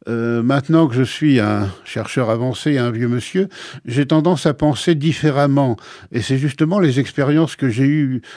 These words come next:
à la radio ou en faisant cours et conférences et en ne montrant pas de couleurs. Et je me suis aperçu qu'on peut très bien <laughs> parler des couleurs et être compris sans rien montrer.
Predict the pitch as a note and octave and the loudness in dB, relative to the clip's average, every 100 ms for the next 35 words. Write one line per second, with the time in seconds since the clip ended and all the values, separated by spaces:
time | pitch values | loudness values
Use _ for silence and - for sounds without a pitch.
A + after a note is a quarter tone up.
0 | - - - B2 A#2 A#2+ A2+ C3+ F3 E3 | -20 -12 -2 0 2 0 2 6 6 6
1 | C#3 B2+ A2+ A#2+ A2 B2+ - C#3 B2 G#2+ | 4 2 -2 -2 0 -2 -2 -2 -2 -2
2 | A#2+ - B2+ C#3+ D3+ B2+ C3 A#2+ B2 B2 | -4 -2 0 2 2 0 0 2 2 2
3 | B2 A#2 A#2+ A2+ D3+ - - C3 C3+ D3 | 0 0 0 0 -2 -2 -4 2 4 4
4 | F#3+ G#3+ - _ - - - - - B2+ | 2 0 -4 _ -20 -20 -20 -12 -2 0
5 | A#2+ A2+ B2+ A2+ G#2+ C#3 A2 G#2 G#2 - | 2 2 2 0 0 0 0 -4 -4 -2
6 | C3 F#2 B2+ - - - - - C3+ A#2+ | -2 0 0 -2 -6 -18 -18 -6 -4 -2
7 | B2 A#2 A2 C3+ C3 C#3+ A#2 A2 G#2+ - | -2 -2 -2 0 2 2 2 0 -2 -2
8 | A#2+ - C3+ A#2+ G#2 G2+ A#2+ A#2+ A#2 G#2+ | -2 0 -2 -2 -2 -2 0 0 0 -2
9 | - D#3 F#3 | -4 0 0